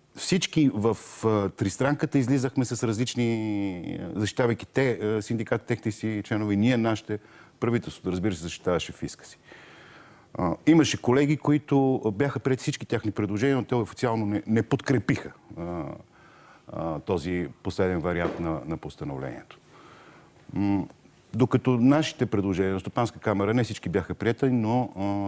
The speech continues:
ние пък подкрепихме, а, постановление, което трябва да излезе днес и което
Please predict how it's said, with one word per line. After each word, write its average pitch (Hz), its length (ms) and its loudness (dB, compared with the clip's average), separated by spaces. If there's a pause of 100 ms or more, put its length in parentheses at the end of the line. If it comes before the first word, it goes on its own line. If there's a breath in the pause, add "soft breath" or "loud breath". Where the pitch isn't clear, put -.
(120)
ние 110 140 2
пък - 200 -6
подкрепихме, 98 1000 -2 (160)
а, 82 260 -4 (880 soft breath)
постановление, 95 480 -2
което - 160 -2
трябва 87 160 2
да 76 80 -6
излезе 85 340 -2
днес 139 360 0
и 95 180 -6
което 98 320 -4